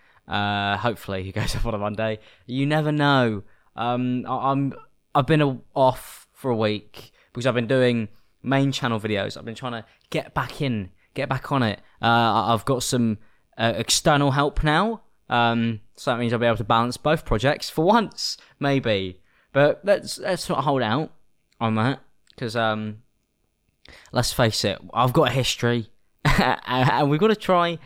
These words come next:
and actually set that history straight by properly working, which is, um, something that hopefully, uh, we can move towards. But, um,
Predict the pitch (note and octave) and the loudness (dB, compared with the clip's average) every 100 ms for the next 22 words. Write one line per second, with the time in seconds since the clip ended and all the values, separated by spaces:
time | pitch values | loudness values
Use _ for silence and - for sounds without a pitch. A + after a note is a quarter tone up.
0 | - - C3 D3 D3+ D3+ D3+ D3 D3 - | -20 -8 0 0 0 -2 0 0 -2 -8
1 | - F3 D3 C#3+ D3 - C#3 C3+ - F#3 | -8 -4 -4 -4 -4 -6 -8 -8 -6 -4
2 | E3+ G#2+ - _ _ _ - B2 A#2+ - | -2 -4 -12 _ _ _ -4 2 2 2
3 | A#2+ A2 G2 F#2+ - G2 - - - - | -2 0 -4 -6 -8 -16 -16 -20 -18 -4
4 | A2+ - A#2 A2 G#2 G#2+ G#2+ G#2+ G#2 G#2 | -4 0 0 0 -2 0 0 0 -4 -10
5 | - C3 - A#2+ A#2+ A2+ A2+ A2 - - | -6 -4 0 0 2 2 2 2 -4 -2
6 | C3 - A#2 G2+ G2+ G#2+ - _ - A2 | -2 0 -2 0 0 0 -6 _ -4 2
7 | A2 A2+ A#2 C3 C#3+ - G#2 - - _ | 4 2 2 2 0 -2 -8 -10 -14 _
8 | - _ - C#3 C#3+ C#3 C#3+ C#3 | -20 _ 2 4 6 4 2 -4